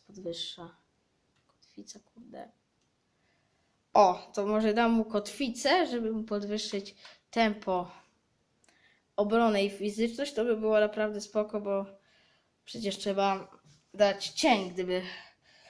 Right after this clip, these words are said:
gdyby chciał, żeby tylko tempo i obronę, ale ogólnie karta jest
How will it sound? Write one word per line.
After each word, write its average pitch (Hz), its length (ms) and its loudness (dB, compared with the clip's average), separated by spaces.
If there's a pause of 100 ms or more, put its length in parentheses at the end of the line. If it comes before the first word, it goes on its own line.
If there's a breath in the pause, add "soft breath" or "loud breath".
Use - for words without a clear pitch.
(880 soft breath)
gdyby 175 520 -8 (360)
chciał, 190 320 -6
żeby 190 200 -8
tylko 196 260 -10
tempo 190 340 -8
i 185 120 -6
obronę, 240 420 -2
ale 247 280 4
ogólnie 240 360 0
karta 233 340 0
jest - 500 -2